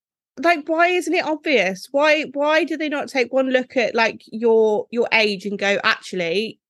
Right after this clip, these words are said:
this is quite likely. This is something that happens in this sort of age bracket.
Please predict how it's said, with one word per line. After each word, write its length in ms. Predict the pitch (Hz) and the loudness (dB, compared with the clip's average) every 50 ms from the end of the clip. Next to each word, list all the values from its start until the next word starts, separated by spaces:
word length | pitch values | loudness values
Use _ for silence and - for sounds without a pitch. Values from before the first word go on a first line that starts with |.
| _ _ - | _ _ -2
this 200 | - 214 208 - | -2 -2 0 -2
is 80 | 220 202 | -6 -8
quite 240 | - - 240 233 208 | -2 2 2 2 4
likely. 460 | 285 320 269 - - 220 190 185 180 | 4 2 0 0 -4 -4 -2 -2 -2
This 240 | 190 196 190 - 214 | -4 -4 -6 -4 -4
is 160 | 208 190 190 | -6 -4 -2
something 320 | 240 208 143 - 214 220 | -4 -4 -4 -4 -4 -2
that 160 | 202 185 220 240 | 0 0 0 0
happens 640 | 262 247 - - 180 170 180 196 226 254 240 - | -2 -4 -2 -4 -2 -2 -2 -2 -2 -6 -6 -4
in 140 | 208 220 220 | -4 -2 0
this 200 | 220 226 220 - | 0 0 0 0
sort 140 | 226 208 208 | 2 2 4
of 80 | 202 214 | 4 4
age 260 | 214 220 233 208 - | 2 2 0 -2 -4
bracket. 680 | - 185 185 - - - 170 165 185 226 262 - - | -6 -6 -6 -6 -10 -8 -6 -2 0 0 0 0 -4